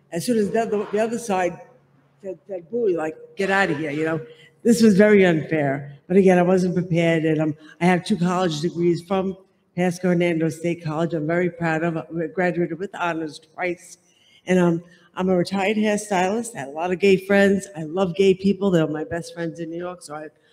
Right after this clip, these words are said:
I'm not one to judge. There's one judge, and that one is God. May you all find him now, 'cause you all need him. I see that.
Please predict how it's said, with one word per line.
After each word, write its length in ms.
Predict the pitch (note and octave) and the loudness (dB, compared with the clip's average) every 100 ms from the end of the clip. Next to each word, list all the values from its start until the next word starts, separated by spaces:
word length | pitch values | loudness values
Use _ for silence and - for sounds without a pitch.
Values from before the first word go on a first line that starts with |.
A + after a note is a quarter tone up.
| - G3+ | -20 0
I'm 120 | F3+ | 4
not 180 | G3 F3+ | 4 4
one 160 | G#3 | 2
to 80 | G3 | 2
judge. 320 | E3+ G3+ G#3 G3+ | 2 2 0 -4
There's 140 | D3+ | -12
one 320 | - A3 B3+ | -6 -2 -2
judge, 400 | A#3+ A#3+ A#3+ - - - _ | 0 0 0 -2 -10 -18 _
and 140 | D3 F3+ | -2 -2
that 200 | F#3 F#3+ | -2 -4
one 180 | F#3 - | -6 -6
is 200 | F#3 D3 | -10 -10
God. 420 | - F3+ D#3 G#2 - - - - _ _ _ _ _ _ _ | -2 0 0 -4 -10 -20 -20 -20 _ _ _ _ _ _ _
May 100 | F#3+ | 0
you 100 | A3 | 2
all 160 | A#3 A3+ | 2 0
find 300 | G3+ G#3+ G3 | 0 0 0
him 200 | G#3+ G#3+ | 0 2
now, 360 | G#3+ F3+ B2+ - - | 2 2 -4 -10 -10
'cause 140 | F3 D#3+ | -8 -4
you 100 | F#3+ | -2
all 160 | A3 | -2
need 300 | G#3 A3+ A3 | -2 -4 -10
him. 160 | - - _ _ _ _ _ _ - | -18 -20 _ _ _ _ _ _ -2
I 120 | G3 | -2
see 220 | - B3+ | 0 -2
that. 440 | F#3+ C#3+ A2 - | 0 -4 -8 -18